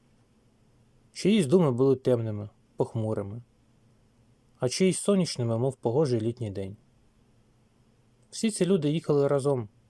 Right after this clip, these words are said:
в одному направленні. Але кожен мав свій шлях. Навіть ті, що були з близькими.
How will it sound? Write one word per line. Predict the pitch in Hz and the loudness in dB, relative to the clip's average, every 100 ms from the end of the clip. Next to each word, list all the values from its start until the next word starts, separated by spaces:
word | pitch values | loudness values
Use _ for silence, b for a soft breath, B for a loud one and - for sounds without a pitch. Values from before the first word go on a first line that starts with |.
| _ | _
в | - | -4
одному | 120 151 135 | 0 0 0
направленні. | 117 - 113 107 104 107 - _ _ _ _ _ _ _ _ _ _ | -2 0 -2 -2 -6 -12 -18 _ _ _ _ _ _ _ _ _ _
Але | 117 127 | 0 0
кожен | 156 196 139 117 | 2 2 2 0
мав | 143 120 | 0 -2
свій | 123 117 | -4 -4
шлях. | - 104 101 - _ _ _ _ _ _ _ _ _ _ | -4 -6 -6 -14 _ _ _ _ _ _ _ _ _ _
Навіть | 135 135 143 | -2 -2 -2
ті, | 165 | -4
що | - 127 | -2 -2
були | 131 127 | 2 2
з | |
близькими. | 120 120 - - 110 | 2 -2 -2 -12 -16